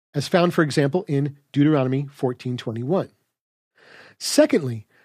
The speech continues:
conversion is scripturally unprescribed and unnecessary, as indicated in Ezekiel forty-seven twenty-two. Sojourners who intermarry with Israelites and have children with them will receive a land inheritance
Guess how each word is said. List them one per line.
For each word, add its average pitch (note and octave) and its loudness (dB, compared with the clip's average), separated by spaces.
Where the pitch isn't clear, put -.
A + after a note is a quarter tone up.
conversion G3+ 4
is E3 -4
scripturally A#3 2
unprescribed G#3+ 4
and B3 6
unnecessary, G#3+ 2
as D#3+ 2
indicated D#3+ 4
in D#3+ 4
Ezekiel D#3 4
forty-seven C#3 0
twenty-two. C3+ -2
Sojourners G#3 4
who D3+ 2
intermarry G#3 4
with A#3+ 2
Israelites D3 2
and B3 4
have B3 2
children C4 2
with C#3+ 4
them D3 2
will D#3+ 4
receive F3 4
a D#3 6
land G3+ 6
inheritance C3+ 0